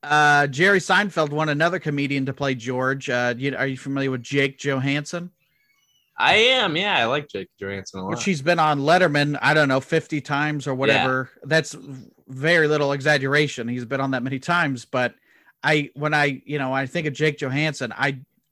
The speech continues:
Speaker 1: I just can't see anybody but George in that role.
Speaker 2: Right. Uh, yeah. That's, I also heard they want, they auditioned, uh, David Alan Grier to be
Speaker 1: Oh.
Speaker 2: George.
Speaker 1: I c-, I could see that more than Jake Johansson.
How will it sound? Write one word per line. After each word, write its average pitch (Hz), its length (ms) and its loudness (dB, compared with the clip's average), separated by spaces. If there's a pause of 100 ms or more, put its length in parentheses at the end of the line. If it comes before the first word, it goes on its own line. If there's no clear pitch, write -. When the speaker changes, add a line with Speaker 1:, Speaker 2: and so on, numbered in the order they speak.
(500)
Speaker 1:
I 170 100 2
just 170 260 0
can't 190 220 2
see 180 80 -2
anybody 160 360 0
but 147 220 0
George 131 480 -4
in 131 100 -6
that 113 180 -4
role. 117 320 -4 (880)
Speaker 2:
Right. 135 360 6 (460)
Uh, 123 480 2 (360)
yeah. 135 200 2
That's, 127 300 -2
I 139 200 4
also 180 260 4
heard 156 240 0
they 131 100 0
want, 127 240 -4
they 127 140 2
auditioned, 120 600 -2
uh, 98 300 -6
David 120 280 0
Alan 117 280 0
Grier 110 440 -6 (920)
to - 100 -16
be 135 60 -4
Speaker 1:
Oh. 165 340 0
Speaker 2:
George. 82 600 -14 (640)
Speaker 1:
I 233 100 2
c-, - 140 -10 (260)
I 226 120 6
could 233 180 -4
see 196 140 0
that 165 200 2
more 165 220 0
than 147 160 -4
Jake 160 240 0
Johansson. 139 640 -4